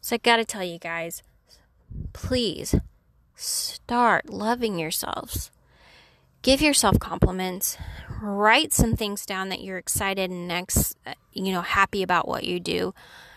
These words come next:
Smile at yourself. You know, take care of yourself. There's more to weight loss than just the number on the scale. It's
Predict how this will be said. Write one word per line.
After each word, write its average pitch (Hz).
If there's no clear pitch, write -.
Smile 339
at 226
yourself. -
You 269
know, 320
take -
care 277
of 214
yourself. -
There's 254
more 320
to 269
weight 226
loss 202
than 214
just 208
the 208
number 196
on 196
the 208
scale. 175
It's 220